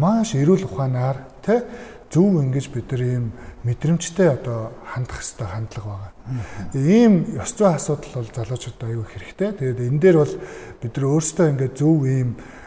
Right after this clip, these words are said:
Speaker 1: а, саруул гэх юм уу доо, тэ, эрүүл ухаанаар энэ бүх юмны балансыг барьж чадвал, а, хүчтэй байна уу, сул дорой гэхгүйгээр бүх одоо төвшний бизнес эрхлэгч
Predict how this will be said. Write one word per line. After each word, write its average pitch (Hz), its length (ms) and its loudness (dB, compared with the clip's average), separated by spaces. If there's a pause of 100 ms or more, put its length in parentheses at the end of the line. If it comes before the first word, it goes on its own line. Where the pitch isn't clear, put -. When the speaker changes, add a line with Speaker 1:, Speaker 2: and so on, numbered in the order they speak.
(200)
Speaker 1:
а, 107 500 -8 (320)
саруул 139 400 -2
гэх - 480 -16
юм 143 100 2
уу 147 80 2
доо, 139 220 -2
тэ, 156 240 4 (160)
эрүүл 190 260 6
ухаанаар 147 440 2 (420)
энэ 160 160 4
бүх 135 200 -4
юмны 131 200 0
балансыг 135 580 -4
барьж 123 220 -4
чадвал, 190 400 0 (680)
а, 110 160 -8
хүчтэй 214 720 6
байна 202 140 4
уу, 214 420 4 (260)
сул 175 200 -2
дорой 170 400 6 (260)
гэхгүйгээр 185 580 4 (520)
бүх - 340 -2
одоо 143 840 0
төвшний 143 380 -2
бизнес 131 540 -4
эрхлэгч - 500 -10